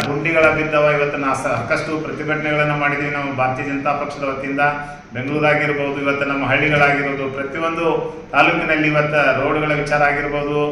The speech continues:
ಉಳಿದ ಅಭಿವೃದ್ಧಿ ವಿಚಾರ ಆಗಿರ್ಬೋದು, ಯಾವ ಕೂಡ ಅಭಿವೃದ್ಧಿ ಆಗ್ತಾ ಇಲ್ಲ. ಕೇವಲ ಅಧಿಕಾರ ಸಲುವಾಗಿ, ಹಿಡಿಯುವ ಸಲುವಾಗಿ ಸುಳ್ಳು ಭರವಸೆಯನ್ನು ಕೊಟ್ಟು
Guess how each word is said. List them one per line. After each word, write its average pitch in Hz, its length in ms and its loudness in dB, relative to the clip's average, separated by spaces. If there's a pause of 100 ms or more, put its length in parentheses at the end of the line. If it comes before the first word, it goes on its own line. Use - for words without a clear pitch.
(180)
ಉಳಿದ 143 160 -2
ಅಭಿವೃದ್ಧಿ 147 540 4
ವಿಚಾರ 147 260 2
ಆಗಿರ್ಬೋದು, 135 480 -2
ಯಾವ 135 220 2
ಕೂಡ 143 240 -4 (500)
ಅಭಿವೃದ್ಧಿ 139 360 -2
ಆಗ್ತಾ 139 300 2
ಇಲ್ಲ. 117 180 2 (440)
ಕೇವಲ 156 320 4
ಅಧಿಕಾರ 143 500 4
ಸಲುವಾಗಿ, 156 400 2
ಹಿಡಿಯುವ 151 220 0
ಸಲುವಾಗಿ 151 800 0 (180)
ಸುಳ್ಳು 170 280 2
ಭರವಸೆಯನ್ನು 151 580 0
ಕೊಟ್ಟು 165 640 -4